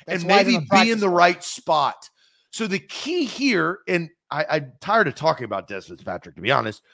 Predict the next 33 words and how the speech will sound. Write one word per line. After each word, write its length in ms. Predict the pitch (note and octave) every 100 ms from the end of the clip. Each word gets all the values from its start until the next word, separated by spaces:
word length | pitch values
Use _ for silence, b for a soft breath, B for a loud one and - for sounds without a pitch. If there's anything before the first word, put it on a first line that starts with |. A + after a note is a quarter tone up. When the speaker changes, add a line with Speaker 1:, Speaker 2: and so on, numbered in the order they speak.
| b -
Speaker 2:
but 220 | F#3 F3 _ _
Speaker 1:
You 120 | E3+
don't 140 | A#3+ C#4
Speaker 2:
Des 20 |
Speaker 1:
have 180 | A#3+ A#3+
to 100 | G3+
bring 100 | A3
him 80 | G#3+
Speaker 2:
Fitzpatrick 160 | A3+
Speaker 1:
up. 80 | -
Speaker 2:
and, 180 | G#3+ F3
and, 280 | G#3 F3+ F3 -
and, 300 | G3 F3 E3+
and 280 | F3+ D#3+ C#3+ - _
Speaker 1:
<laughs> 160 | _
Speaker 2:
either 260 | A3 C#4 A#3+ D3 _
Taywan 420 | - A3 A3 F3+
Taylor, 480 | - F#3 F#3 A#2+ F#2 b b
they 80 | G3
were 180 | A3+ G3+
liabilities 720 | G3+ A#3+ G#3+ D#3+ A3 G#3+ F3
because 260 | D#3 D#3+ C#3+
they 140 | D#3
didn't 180 | E3+ F3+
know 140 | E3+
where 140 | E3 D#3
to 100 | B2
go. 460 | G#2+ A#2+ F2+ D2 _ _ _
So 460 | - G3+ F3 D3+ - _
you 220 | C3+ F#3+ D4
don't 200 | D4+ G3
want 240 | G3+ D#3+
Josh 360 | C#3 E3 D3